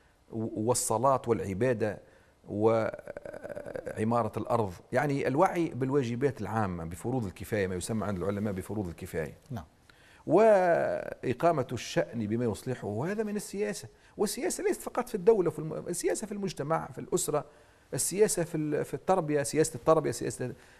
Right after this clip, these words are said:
Speaker 1: الصحة، سياسة الطرقات. نحن اليوم نتحدث عن السياسة بمفهوم واسع من جهة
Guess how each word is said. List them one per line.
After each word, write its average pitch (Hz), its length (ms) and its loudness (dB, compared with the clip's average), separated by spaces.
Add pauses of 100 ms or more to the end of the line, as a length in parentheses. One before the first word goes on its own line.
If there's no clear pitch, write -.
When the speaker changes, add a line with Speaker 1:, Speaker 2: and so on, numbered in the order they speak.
(480)
Speaker 1:
الصحة، 147 500 2
سياسة 139 320 -2
الطرقات. 143 580 0
نحن 127 220 -6
اليوم 156 240 0
نتحدث 139 460 -2
عن 107 180 -6
السياسة - 360 -4
بمفهوم 107 480 -2
واسع 151 340 8 (420)
من 120 120 0
جهة 135 320 -2